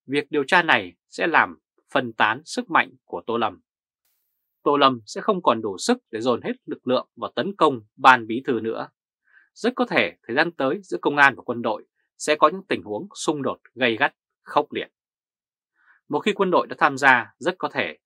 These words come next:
thế thắng của Tô Lâm sẽ không còn nữa, và sau đó thì không biết chuyện gì sẽ diễn ra tiếp theo. Chúng ta hãy cùng đợi xem những diễn biến tới đây. Quý vị vừa theo dõi chương trình truyền hình trực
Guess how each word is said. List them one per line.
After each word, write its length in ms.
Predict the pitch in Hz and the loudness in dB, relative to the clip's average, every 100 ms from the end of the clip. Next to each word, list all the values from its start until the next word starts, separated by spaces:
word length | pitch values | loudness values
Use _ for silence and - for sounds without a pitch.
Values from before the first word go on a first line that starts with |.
| _ _ - | _ _ -2
thế 100 | 165 | 0
thắng 200 | - 151 | 2 0
của 80 | 135 | 0
Tô 120 | 113 | -4
Lâm 240 | 139 135 120 | -2 -2 -4
sẽ 140 | - - | -14 -6
không 300 | - 170 147 | 0 -2 0
còn 240 | 127 85 | 0 0
nữa, 260 | 90 - 156 _ _ _ _ | -6 -10 -12 _ _ _ _
và 100 | 147 | -2
sau 160 | 143 180 | 2 4
đó 280 | 143 190 - - | 4 2 -2 -12
thì 60 | |
không 220 | - 147 135 | -4 -4 -2
biết 140 | 226 - | -4 -4
chuyện 200 | - 113 | -8 -6
gì 280 | 107 82 - | -8 -8 -14
sẽ 140 | - 113 | -12 -8
diễn 180 | 143 | -6
ra 300 | 143 123 95 - - | 2 2 2 -6 -6
tiếp 120 | 131 - | -4 -2
theo. 300 | 107 90 - _ _ _ _ _ _ _ _ _ | -4 -6 -12 _ _ _ _ _ _ _ _ _
Chúng 200 | 190 196 | -4 0
ta 240 | 196 160 - _ - | 0 0 -6 _ -12
hãy 160 | - - | -4 2
cùng 280 | 151 101 | 2 2
đợi 160 | 101 107 | -8 -6
xem 260 | - 123 110 - _ _ | 0 0 0 -10 _ _
những 240 | 110 127 143 | -12 -10 -8
diễn 200 | 143 139 | -8 -4
biến 260 | 113 107 120 _ - | -6 -6 -16 _ -8
tới 160 | 104 113 | -6 -4
đây. 240 | 95 82 _ _ _ _ _ _ - | -4 -6 _ _ _ _ _ _ 0
Quý 120 | 208 | 2
vị 60 | 208 | 2
vừa 60 | 131 | 0
theo 80 | 170 143 | -8 -2
dõi 160 | 143 | -2
chương 100 | 190 165 | -4 -12
trình 100 | 113 | -12
truyền 120 | 113 | -12
hình 120 | |
trực 100 | 101 | -16